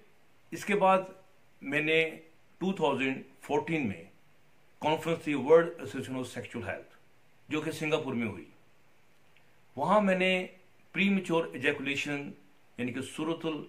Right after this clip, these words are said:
इंजाल की सबसे शदीद शक्ल, इसका इलाज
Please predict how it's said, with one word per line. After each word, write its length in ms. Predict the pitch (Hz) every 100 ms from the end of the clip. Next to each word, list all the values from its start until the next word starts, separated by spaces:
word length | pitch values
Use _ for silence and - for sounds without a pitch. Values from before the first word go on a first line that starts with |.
| -
इंजाल 440 | 123 107 123 135 139
की 260 | - 117 107 110 - -
सबसे 520 | - 214 214 - 170 160 - -
शदीद 760 | - - - 131 110 190 226 220
शक्ल, 340 | - 113 - - - - - - - - - - -
इसका 320 | 175 - 160
इलाज 400 | 143 120 110 101